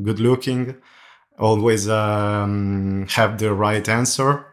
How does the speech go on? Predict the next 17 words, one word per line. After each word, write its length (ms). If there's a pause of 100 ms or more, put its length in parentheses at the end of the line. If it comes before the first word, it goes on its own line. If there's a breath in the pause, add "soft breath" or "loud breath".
(180)
always 380
have 200
the 80
right 240
solution, 760 (380 loud breath)
and, 360
uh, 640
they 140
can't 460
find 320
you 280
without 500
any, 500 (420 loud breath)
any 180
solution 380
or 200
unprepared. 600